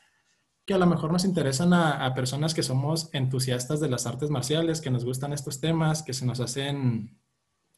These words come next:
padres e interesantes, y, pues, obviamente tra-, tratar de compartirles, eh, lo poquito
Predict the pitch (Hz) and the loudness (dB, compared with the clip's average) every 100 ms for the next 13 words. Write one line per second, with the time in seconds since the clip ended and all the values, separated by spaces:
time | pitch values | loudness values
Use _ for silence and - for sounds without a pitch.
0 | _ _ 135 139 151 160 131 117 117 175 | _ _ -2 0 0 0 -2 -4 0 -2
1 | 180 151 147 - 180 202 240 - _ _ | 2 0 -2 -4 2 2 0 -6 _ _
2 | _ _ _ - 127 131 143 143 143 147 | _ _ _ -6 -2 0 0 -2 -4 -2
3 | 127 127 135 135 127 135 131 127 - 131 | -2 -2 -6 -2 0 0 0 -2 -4 -4
4 | 131 143 131 - _ _ _ _ _ _ | -2 -2 -4 -12 _ _ _ _ _ _
5 | _ 135 131 123 143 143 135 131 135 160 | _ 0 2 2 -2 -4 -2 -2 -2 0
6 | 170 156 - | 2 0 -4